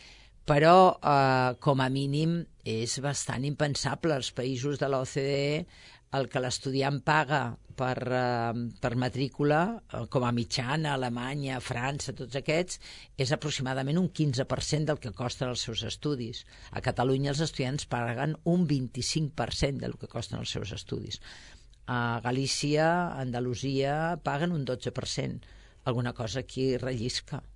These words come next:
rellisca. I, per tant, jo abogo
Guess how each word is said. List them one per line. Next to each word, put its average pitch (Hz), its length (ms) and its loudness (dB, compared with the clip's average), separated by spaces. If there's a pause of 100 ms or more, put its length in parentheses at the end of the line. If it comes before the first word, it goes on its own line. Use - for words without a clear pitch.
(120)
rellisca. 113 640 -6 (320)
I, - 80 -6
per 120 160 -4
tant, 123 320 -2
jo 120 320 -2
abogo 135 560 2